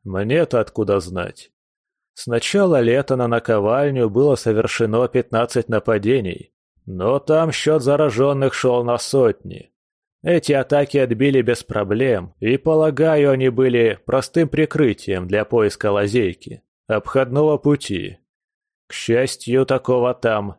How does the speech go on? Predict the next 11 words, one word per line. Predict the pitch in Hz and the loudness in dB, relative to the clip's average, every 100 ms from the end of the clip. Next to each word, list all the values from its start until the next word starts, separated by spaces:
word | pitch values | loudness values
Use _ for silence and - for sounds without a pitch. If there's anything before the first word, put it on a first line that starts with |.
| - | -8
нет. | 113 110 87 - _ _ _ _ _ _ _ _ | -4 -2 -4 -6 _ _ _ _ _ _ _ _
Крепости | 127 131 156 - 139 - | -2 0 2 0 -2 0
Створки — | 117 - 110 131 127 - 101 95 - _ - | -2 0 2 2 0 -2 0 0 -4 _ -6
единственный | 120 143 135 160 - 139 143 143 143 | -2 0 0 0 0 0 2 2 0
северный | - 110 107 117 113 110 | 0 2 2 0 0 -2
путь | - 104 104 | 0 -2 0
из | 110 98 | 0 0
Аластонии | 101 104 - 117 117 117 113 | 0 -2 -2 0 2 2 0
в | 104 | 0
вольные | 104 104 98 104 113 | 0 0 2 0 2
земли. | 120 110 90 95 - | 2 0 -2 -8 -12